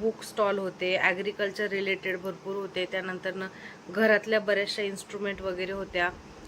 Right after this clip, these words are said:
आणि तिथंच एक आर्ट गॅलरी म्हणून पण होतं. तर त्याच्यामध्ये हे सगळं होतं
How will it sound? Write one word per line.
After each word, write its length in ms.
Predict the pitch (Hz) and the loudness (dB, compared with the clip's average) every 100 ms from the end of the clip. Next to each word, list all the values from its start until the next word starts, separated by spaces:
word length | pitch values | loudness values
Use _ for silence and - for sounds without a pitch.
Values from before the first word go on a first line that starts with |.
| - | -4
आणि 160 | 185 208 | -2 -2
तिथंच 280 | 220 247 247 | 2 4 6
एक 180 | 240 - | 4 6
आर्ट 280 | - 208 214 214 | 8 8 8 6
गॅलरी 360 | 208 214 214 | 6 8 6
म्हणून 320 | 220 208 208 | 4 2 0
पण 180 | 208 214 | 0 -2
होतं. 240 | 214 175 202 | -2 -2 -4
तर 60 | 214 | -2
त्याच्यामध्ये 640 | 208 190 202 208 202 196 | 0 0 0 0 0 2
हे 140 | 214 208 | 0 -2
सगळं 340 | 208 180 202 | -2 0 2
होतं 320 | 202 185 190 | 0 0 -2